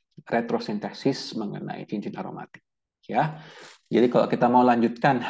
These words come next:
reaksinya gitu ya. Nah, jadi kita punya, eh, apa namanya, asetil yang di atas, asil bisa juga bilang seperti itu, dan yang di bawah adalah ester.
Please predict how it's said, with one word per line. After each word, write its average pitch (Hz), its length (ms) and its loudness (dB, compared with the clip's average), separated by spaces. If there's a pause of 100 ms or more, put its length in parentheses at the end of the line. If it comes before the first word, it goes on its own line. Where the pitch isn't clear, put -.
(120)
reaksinya 123 720 0
gitu 147 320 2
ya. 156 160 -4 (400)
Nah, 113 240 -2
jadi 110 480 0 (240)
kita 135 240 -4
punya, 131 540 -4
eh, 113 420 -2
apa - 400 -10
namanya, 120 560 -4 (480)
asetil 151 480 2
yang 139 80 2
di 120 80 0
atas, - 840 -4
asil 117 500 0
bisa 107 240 -4
juga 101 240 -6
bilang 101 220 -8
seperti - 420 -10
itu, 151 320 -2 (320)
dan 110 240 0
yang 110 80 -2
di 107 80 -4
bawah 123 160 4
adalah 110 240 0
ester. - 320 -16